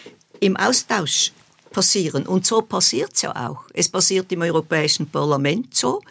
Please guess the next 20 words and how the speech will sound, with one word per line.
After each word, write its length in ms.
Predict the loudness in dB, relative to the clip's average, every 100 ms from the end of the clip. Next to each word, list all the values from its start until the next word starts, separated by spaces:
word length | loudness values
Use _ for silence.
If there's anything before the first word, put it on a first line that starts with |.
| -20 -20 -8
es 180 | 0 0
passiert 500 | 0 -2 0 -2 -2
im 200 | -2 0
Ministerrat 840 | 2 2 2 0 -2 -2 -2 0
so, 220 | -2 -2 -2
wenn 240 | -2 -2
die 240 | -2 -4 -2
Min-, 300 | -2 -2 -4
die 100 | -4
verschiedenen 560 | -2 -2 0 0 0
Fachminister 840 | 0 -2 -2 0 2 2 0 -2
zusammen 480 | -4 -2 0 0 2
sind, 280 | 2 0 -2 -8 -18 -20 0
und 200 | 2 4
im 100 | 2
Europäischen 1120 | 2 2 0 0 0 -2 -4 -2 0 0 0
Rat, 420 | 2 2 2 0 -8 -6
wo 160 | -4
die, 340 | -4 -4 -2 0
äh, 340 | -2 -4 -8